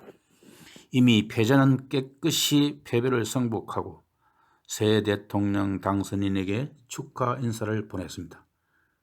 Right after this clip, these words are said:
그리고 승자인 대통령 당선인은 패자의 낙선을 위로했으며 협력을 요청했습니다.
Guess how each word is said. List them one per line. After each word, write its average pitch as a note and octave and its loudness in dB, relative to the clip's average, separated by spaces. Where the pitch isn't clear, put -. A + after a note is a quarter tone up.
그리고 - 0
승자인 G#2 2
대통령 F#2+ -2
당선인은 F#2 -6
패자의 B2 0
낙선을 D#3 0
위로했으며 B2 -2
협력을 F#2 -4
요청했습니다. E2 -12